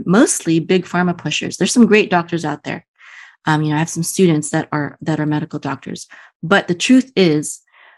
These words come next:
um, medical, standard medical school, most medical schools do not teach you about holistic health and healing.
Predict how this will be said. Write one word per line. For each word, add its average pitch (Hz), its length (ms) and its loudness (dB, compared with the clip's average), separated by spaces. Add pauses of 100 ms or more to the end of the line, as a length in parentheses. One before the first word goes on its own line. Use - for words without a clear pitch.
(140)
um, 147 480 0 (140)
medical, 185 680 2 (220)
standard 190 400 2
medical 185 320 0
school, 208 300 0
most 190 320 2
medical 196 260 -2
schools 202 400 0 (260)
do 175 100 0
not 180 220 2
teach - 300 0
you 196 60 4
about 185 240 0
holistic 175 360 -6
health 160 180 -6
and 156 120 -6
healing. 139 260 -4